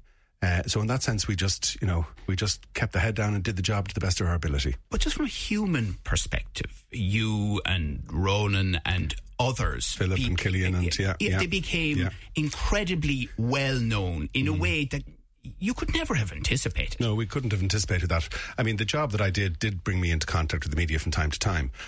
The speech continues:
Speaker 1: But for the most part, I wouldn't have had a lot of engagement with the media, so that I wouldn't have been well known outside of the, uh, the health sector. Um, uh, but people like me in every country around the world,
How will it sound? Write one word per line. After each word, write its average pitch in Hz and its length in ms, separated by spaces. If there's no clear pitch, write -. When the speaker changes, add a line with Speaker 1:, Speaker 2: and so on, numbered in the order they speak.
Speaker 1:
But 104 140
for 127 100
the 123 80
most 139 220
part, 87 180
I 92 60
wouldn't 87 260
have 85 120
had 85 280
a 98 60
lot 92 260
of 82 80
engagement 80 480
with 78 100
the 82 60
media, 80 220
so - 180
that 85 120
I - 20
wouldn't 90 220
have 87 80
been 85 200
well 92 260
known 90 320
outside 87 480
of 80 160
the, 82 260
uh, 78 200
the - 60
health 113 180
sector. - 340
Um, 80 600
uh, 90 280
but - 140
people - 180
like 127 160
me 117 120
in 104 100
every 110 240
country 90 340
around 82 200
the 78 80
world, 80 500